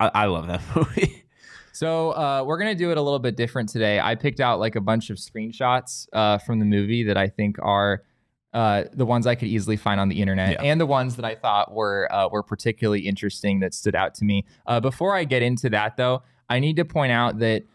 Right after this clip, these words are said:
Speaker 2: like, toward the beginning of the film, when they're scheming about how to make the Cleveland Indians bad and how they wanna be in last place and everything, I have to acknowledge I was kind of thinking of the Cincinnati Reds, um,
Speaker 1: <laughs>
Speaker 2: coming into twenty twenty-two, who I believe started the year,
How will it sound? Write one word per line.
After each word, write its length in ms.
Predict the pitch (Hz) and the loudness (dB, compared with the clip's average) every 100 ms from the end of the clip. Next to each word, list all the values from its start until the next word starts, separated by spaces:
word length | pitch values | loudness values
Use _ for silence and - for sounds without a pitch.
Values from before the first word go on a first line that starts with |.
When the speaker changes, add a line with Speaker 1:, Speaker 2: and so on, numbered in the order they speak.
| _ - | _ -4
Speaker 2:
like, 200 | 117 117 | -2 -2
toward 300 | 147 143 139 | 0 0 0
the 80 | 135 | -2
beginning 560 | 113 107 113 117 127 117 | -2 0 2 2 0 0
of 180 | 113 | -2
the 60 | 104 | -2
film, 400 | - 113 117 117 | -2 0 2 2
when 140 | 110 | 2
they're 160 | 104 101 | 2 0
scheming 560 | - - 110 101 101 98 | -4 -4 0 2 2 0
about 280 | 92 95 95 | 0 0 0
how 200 | 101 98 | -2 0
to 80 | 95 | 0
make 240 | 95 95 | -2 -4
the 80 | 92 | -8
Cleveland 400 | - 104 101 95 | -10 -10 -8 -10
Indians 380 | 92 98 90 87 | -8 -8 -8 -8
bad 420 | 92 92 95 95 | -6 -4 -4 -4
and 100 | 98 | -8
how 120 | 95 | -10
they 80 | 95 | -8
wanna 240 | 98 95 | -6 -6
be 140 | 90 98 | -6 -6
in 80 | 98 | -2
last 220 | 92 - | -2 -2
place 240 | - 98 - | -2 -2 -2
and 80 | 101 | -2
everything, 520 | 104 107 113 110 113 - _ - | -2 -2 0 0 -2 -10 _ -4
I 120 | 113 | 0
have 220 | 110 107 | 0 0
to 100 | 127 | 2
acknowledge 460 | 113 101 101 107 107 | 4 4 4 4 4
I 60 | |
was 120 | 98 - | 2 2
kind 220 | 98 101 | 0 0
of 80 | 101 | 0
thinking 320 | 107 107 98 | -2 0 0
of 80 | 92 | -2
the 80 | |
Cincinnati 500 | 92 98 - 95 95 | -4 -6 -6 -4 -4
Reds, 460 | 92 92 107 117 - 127 - 123 - | -2 -2 -2 -2 0 0 0 -2 0
um, 340 | 110 104 104 | 2 2 2
Speaker 1:
<laughs> 340 | - - 110 - | 0 0 -4 -2
Speaker 2:
coming 280 | 165 170 139 | -2 0 0
into 180 | 135 | 0
twenty 260 | - 151 151 | 0 -2 0
twenty-two, 540 | - 147 147 160 156 - _ | 0 -2 -2 0 -2 -4 _
who 100 | 156 | -2
I 100 | 147 | 0
believe 380 | 135 151 214 208 | 0 0 0 -2
started 560 | - - 135 175 180 | -6 -2 0 2 0
the 80 | 120 | -2
year, 480 | 104 131 127 107 | -2 0 2 0